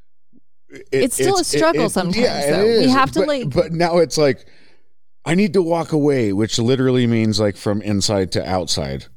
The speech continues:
Speaker 2: Mm-hmm.
Speaker 1: instead
Speaker 2: But
Speaker 1: of,
Speaker 2: it
Speaker 1: "I need to walk away."
Speaker 2: <laughs> Yes.
Speaker 1: I'm gonna grab my gat. I'm gonna fucking grab a cocktail, and I'm gonna get in that truck and drive away.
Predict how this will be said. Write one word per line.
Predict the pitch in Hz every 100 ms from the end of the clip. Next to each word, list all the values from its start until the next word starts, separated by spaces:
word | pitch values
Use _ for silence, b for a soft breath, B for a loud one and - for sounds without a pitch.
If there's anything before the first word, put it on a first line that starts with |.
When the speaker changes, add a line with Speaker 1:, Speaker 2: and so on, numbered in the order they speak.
| -
Speaker 2:
Mm-hmm. | 190 175
Speaker 1:
instead | 135 - 127
Speaker 2:
But | 110
Speaker 1:
of, | 101 92
Speaker 2:
it | 101 123
Speaker 1:
"I | 123
need | 127 101
to | 113
walk | 107 98 104
away." | 95 104 95 90 87 -
Speaker 2:
<laughs> | 240 247 254
Yes. | 262 233
Speaker 1:
I'm | 165 127 139
gonna | 151 139 101 - -
grab | - 120 113 123
my | 139 139
gat. | 123 131 104 104 - - - - - - - - - -
I'm | 110
gonna | 110 104 87 -
fucking | - 151 120 117 110
grab | 117 110 123
a | 127
cocktail, | - 110 104 - 123 101 98
and | 95
I'm | 101 120
gonna | 104 87
get | 101 101
in | 98
that | 92 98
truck | - 107 98
and | 80 76
drive | - 107 98 101
away. | 101 95 87 78 73